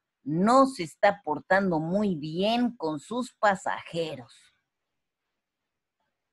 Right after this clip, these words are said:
Están cancelando boletos, ¿sí? Están cancelando rutas, no están, eh,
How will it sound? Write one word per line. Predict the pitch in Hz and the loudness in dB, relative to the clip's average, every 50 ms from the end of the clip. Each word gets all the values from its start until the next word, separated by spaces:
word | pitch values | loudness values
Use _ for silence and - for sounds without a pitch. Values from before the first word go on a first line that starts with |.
| _ _ - | _ _ -8
Están | 156 156 - - - 220 233 240 247 233 | -8 -8 0 2 4 4 4 4 2 2
cancelando | 240 220 196 180 170 - - 160 151 160 165 180 196 208 202 185 180 160 | 4 4 4 4 2 -2 -6 -4 -4 2 4 4 4 4 4 2 2 0
boletos, | 135 139 143 151 151 165 185 208 240 226 - - 285 294 302 277 - - - _ _ _ _ _ _ _ _ | 0 -2 -4 -2 0 0 2 2 2 0 -4 -4 -4 -4 -4 -6 -12 -20 -20 _ _ _ _ _ _ _ _
¿sí? | - - - 185 202 226 190 - - | -20 -12 -8 -6 -6 -6 -8 -8 -8
Están | 160 143 - - - 170 170 185 175 | -8 -8 -8 -2 0 0 0 0 0
cancelando | - 180 165 160 151 - - 143 131 135 139 151 165 165 170 165 165 151 151 147 139 131 123 120 117 117 117 117 117 123 127 139 143 | -2 -2 -2 -2 -4 -6 -8 -8 -8 -6 -4 0 0 0 0 0 0 -2 -2 0 -2 -2 -2 -4 -6 -8 -8 -8 -6 -6 -6 -4 -4
rutas, | 175 190 214 233 254 285 311 330 - - - - 294 277 269 269 - - _ _ _ _ _ _ _ _ _ _ _ _ _ _ _ | -2 -2 0 0 0 0 0 0 -2 0 4 4 4 4 2 -2 -12 -20 _ _ _ _ _ _ _ _ _ _ _ _ _ _ _
no | - 165 175 190 214 226 233 226 220 | -4 0 0 2 4 6 6 6 4
están, | 208 185 - - - _ 185 175 185 185 185 190 - - - | 4 2 0 -6 -2 _ 2 2 2 2 -2 -4 -6 -8 -8
eh, | 135 135 135 131 131 131 131 127 127 123 | -8 -6 -6 -6 -6 -6 -8 -8 -10 -12